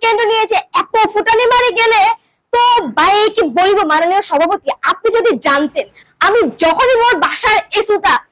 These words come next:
একদম একবার সুইচ দিব, তখনই এদের বিদ্যুৎ কেন্দ্র বন্ধ হয়ে যায়, লোডশেডিংটা শুরু হয়ে যায়। তোদের লোডশেডিং এর ঠেলায় আমি একটা এয়ার কুলার বানায় ফেললাম, জাতীয় পুরস্কার পেয়ে গেলাম, কিন্তু তোদের লোডশেডিং এখনো ঠিক হলো না।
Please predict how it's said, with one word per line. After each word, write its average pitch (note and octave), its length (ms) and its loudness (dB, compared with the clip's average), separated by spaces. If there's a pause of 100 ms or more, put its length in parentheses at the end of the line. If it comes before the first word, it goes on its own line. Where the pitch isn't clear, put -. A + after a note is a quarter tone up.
(280)
একদম E4+ 400 0 (120)
একবার A4 280 0 (240)
সুইচ G#4 340 2
দিব, A4 120 2 (420)
তখনই C5+ 500 0 (100)
এদের G#4 240 0
বিদ্যুৎ E4+ 280 -4
কেন্দ্র F4+ 180 -2 (100)
বন্ধ D4 160 0 (120)
হয়ে B3 180 0
যায়, - 140 -10 (180)
লোডশেডিংটা A4 580 0
শুরু F#4 140 2 (100)
হয়ে D4 240 2
যায়। A3+ 120 -4 (320)
তোদের D5+ 300 2 (100)
লোডশেডিং C5+ 420 0
এর - 60 -2 (100)
ঠেলায় A4 380 2 (160)
আমি G4+ 140 0 (100)
একটা B4 220 -4
এয়ার E4+ 320 0
কুলার B4+ 280 0
বানায় G#4+ 280 -2
ফেললাম, F4 280 0 (260)
জাতীয় G4+ 280 0 (120)
পুরস্কার C#5+ 440 0
পেয়ে A4+ 240 2
গেলাম, F4+ 220 0 (260)
কিন্তু A#4+ 280 0
তোদের C#5+ 200 0 (160)
লোডশেডিং A4 540 0 (460)
এখনো G#4+ 320 0 (100)
ঠিক E4 120 -2 (100)
হলো A3+ 220 0
না। F3+ 60 -6